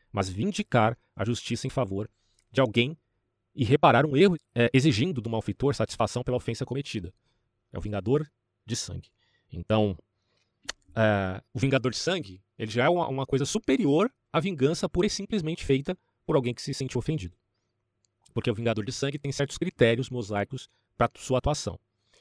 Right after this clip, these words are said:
E na época do vingador de sangue existia a cidade de refúgio, que era uma cidade que recebia aquelas pessoas que tinham cometido homicídio, mas, é, em alguns casos poderia ser entendido como acidental, e mesmo assim o vingador queria o derramamento de sangue de quem provocou o mal,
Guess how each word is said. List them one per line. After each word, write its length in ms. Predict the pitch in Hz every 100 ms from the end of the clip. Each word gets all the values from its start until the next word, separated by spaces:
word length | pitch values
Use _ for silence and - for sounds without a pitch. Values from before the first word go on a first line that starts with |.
| -
E 60 | 120
na 100 | 196
época 180 | -
do 60 | 160
vingador 300 | 143 135 113
de 80 | 107
sangue 320 | - 185 131
existia 380 | 117 123 139 147
a 80 | 127
cidade 440 | - 117 117 151
de 80 | 139
refúgio, 460 | 147 - 208 123 85 _ _ _
que 80 | 110
era 40 |
uma 80 | 113
cidade 320 | - 117 107
que 80 | -
recebia 480 | 127 143 110 160 95 _ _ _ _ _ -
aquelas 260 | - 113
pessoas 260 | - - -
que 60 |
tinham 100 | 135
cometido 400 | - 123 - 110
homicídio, 500 | 113 117 - 165 107 - _ _ _
mas, 540 | 135 120 117 113 - -
é, 600 | 135 120 117 110 107 101 - _ -
em 80 |
alguns 280 | 135 123 151
casos 320 | - 156 151
poderia 280 | 127 135 131
ser 80 | 135
entendido 320 | 127 113 110
como 140 | 120 113
acidental, 600 | 110 120 143 127 123 120 _ _ -
e 60 |
mesmo 200 | 123 123
assim 320 | 123 - 139 - -
o 60 |
vingador 340 | - 123 110 113
queria 380 | 120 104 120 98 _ _ -
o 60 | 107
derramamento 400 | 107 107 104 104
de 100 | 107
sangue 260 | 113 101
de 100 | 95
quem 160 | - 104
provocou 380 | 101 101 - 117
o 60 |
mal, 260 | 110 110